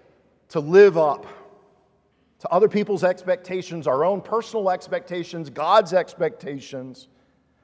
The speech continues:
But the good news, the gospel according to Saint Paul,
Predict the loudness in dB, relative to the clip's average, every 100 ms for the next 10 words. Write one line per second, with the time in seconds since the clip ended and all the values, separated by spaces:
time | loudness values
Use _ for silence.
0 | _ _ _ -20 -20 -12 -12 -10 -16 -20
1 | -20 -20 _ _ _ _ _ _ _ _
2 | _ _ -8 -2 -2 -4 -10 -8 -6 0
3 | 0 0 -4 -8 -8 -8 -8 -10 -6 -4
4 | -6 -10 -20